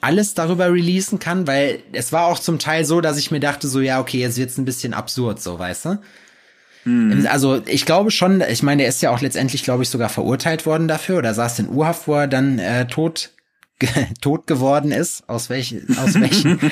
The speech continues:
Speaker 2: <laughs>
Speaker 1: aus welchen Gründen auch
Speaker 2: Tot passiert
Speaker 1: immer
Speaker 2: ist.
Speaker 1: tot passiert ist, sich tot passiert hat. Aber im Großen und Ganzen denke ich mir doch so.
Speaker 2: Hat, meinst du, er hat sich tot massieren lassen?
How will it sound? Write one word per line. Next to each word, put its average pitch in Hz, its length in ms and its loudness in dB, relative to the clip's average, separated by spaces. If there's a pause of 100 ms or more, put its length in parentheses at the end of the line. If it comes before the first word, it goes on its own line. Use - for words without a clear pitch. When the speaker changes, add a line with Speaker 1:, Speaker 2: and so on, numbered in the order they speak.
Speaker 2:
<laughs> 143 60 2
Speaker 1:
aus 120 280 0
welchen 139 260 0
Gründen 135 360 0
auch 120 100 0
Speaker 2:
Tot 160 160 0
passiert 120 400 0
Speaker 1:
immer 110 80 2
Speaker 2:
ist. 110 80 0
Speaker 1:
tot 196 180 2
passiert 180 440 -4
ist, 202 220 -6 (200)
sich 123 160 -8
tot 156 260 -6
passiert 165 420 -6
hat. 190 160 -4 (480)
Aber 123 360 4
im 123 100 4
Großen 143 340 2
und 113 140 0
Ganzen 147 360 2
denke 160 200 0
ich 151 140 -4
mir 147 80 0
doch 147 140 -2
so. 131 200 -4
Speaker 2:
Hat, 147 160 -2
meinst 123 220 0
du, 147 60 2
er 143 40 2
hat 139 80 -4
sich 131 120 -4
tot - 220 -2
massieren 151 380 0
lassen? 160 340 -2